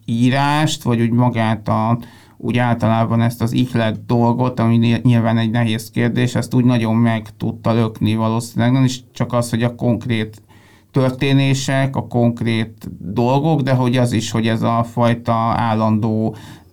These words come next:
lüktetés, keletkezés, ami ezeknek az eseményeknek, táboroknak a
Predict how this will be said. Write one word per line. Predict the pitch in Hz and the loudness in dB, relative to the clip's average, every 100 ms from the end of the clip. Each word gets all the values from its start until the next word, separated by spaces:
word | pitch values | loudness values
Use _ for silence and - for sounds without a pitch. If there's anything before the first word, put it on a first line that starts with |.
| _ - | _ -10
lüktetés, | - 120 127 131 107 117 113 113 110 117 - - | 0 2 2 0 -2 -2 -2 0 -2 -4 -6 -4
keletkezés, | 120 113 117 - 110 110 110 110 113 117 - - | -2 0 -2 -2 -4 -2 -2 -2 -4 -6 -8 -2
ami | 107 113 110 104 - | 0 2 0 -4 -6
ezeknek | 117 110 117 113 113 | -4 -2 -2 -4 -6
az | 117 | -4
eseményeknek, | 117 - 117 110 113 110 - 117 117 117 - | -4 -2 0 0 0 -2 -2 0 0 -2 -4
táboroknak | 123 113 110 113 113 117 110 110 107 | -2 -2 -2 -4 -4 -2 -4 -4 -4
a | 113 110 110 | -2 0 -2